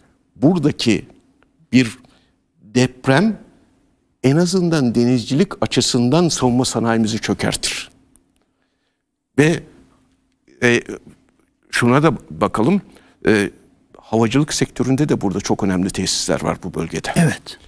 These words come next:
Speaker 1: Onun için bu bölge askeri bakımdan son derece kritik. Ayrıca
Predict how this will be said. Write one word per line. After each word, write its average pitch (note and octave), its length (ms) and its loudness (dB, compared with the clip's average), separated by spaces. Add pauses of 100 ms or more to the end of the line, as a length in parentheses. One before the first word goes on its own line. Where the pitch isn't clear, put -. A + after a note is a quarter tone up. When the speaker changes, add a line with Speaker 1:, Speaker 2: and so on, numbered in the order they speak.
(720)
Speaker 1:
Onun E3+ 220 4
için C#3+ 300 0 (1700)
bu G3 120 4
bölge A#2+ 500 2 (840)
askeri D3+ 460 2
bakımdan B2 520 0
son C3+ 280 0
derece A2+ 220 2
kritik. - 340 -2 (140)
Ayrıca B2 480 2